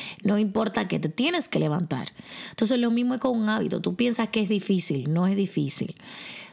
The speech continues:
Para yo hacer el cambio de mindset, de comenzar a hacer ejercicio, comenzar a comer saludable, comenzar a desechar.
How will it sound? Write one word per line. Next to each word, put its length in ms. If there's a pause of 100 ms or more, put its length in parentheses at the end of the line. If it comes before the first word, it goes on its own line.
(160)
Para 400 (140)
yo 180
hacer 260
el 60
cambio 300
de 80
mindset, 560
de 200 (120)
comenzar 540
a 20
hacer 240
ejercicio, 1040 (760)
comenzar 340
a 40
comer 240
saludable, 640
comenzar 360
a 80
desechar. 840